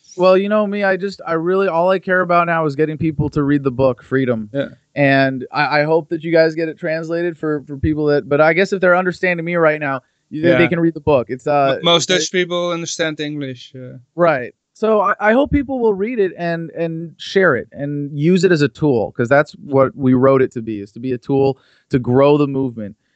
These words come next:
Speaker 1: And, uh, I, I hope people consider what they do in their activism. Uh, you know, once they've embraced this message, what's the most effective way to share it with people, to make the world a better place,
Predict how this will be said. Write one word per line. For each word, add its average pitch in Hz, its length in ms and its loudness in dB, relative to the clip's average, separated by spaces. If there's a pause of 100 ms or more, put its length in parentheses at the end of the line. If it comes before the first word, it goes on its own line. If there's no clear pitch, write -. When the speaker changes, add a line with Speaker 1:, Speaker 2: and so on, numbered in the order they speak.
(160)
Speaker 1:
And, 127 520 0
uh, 80 40 -4
I, 127 400 2
I - 20 4
hope 170 160 4
people 160 200 -2
consider 151 360 -2
what 143 340 0
they 147 140 -2
do 143 180 -4
in 147 60 -8
their 131 160 -4
activism. 151 800 -4
Uh, 117 200 0
you 127 80 -2
know, 123 80 2
once 139 240 0
they've 156 200 2
embraced 127 360 0
this 147 160 -8
message, 143 380 -2 (300)
what's 143 240 2
the 170 100 0
most 160 240 2
effective 147 400 0
way 143 140 4
to 120 80 -2
share 131 300 0
it 139 60 0
with 143 140 -4
people, 135 340 -2
to 127 100 -8
make 123 200 -4
the 139 80 -4
world 131 240 0
a 117 40 -6
better 120 200 -2
place, 123 400 -4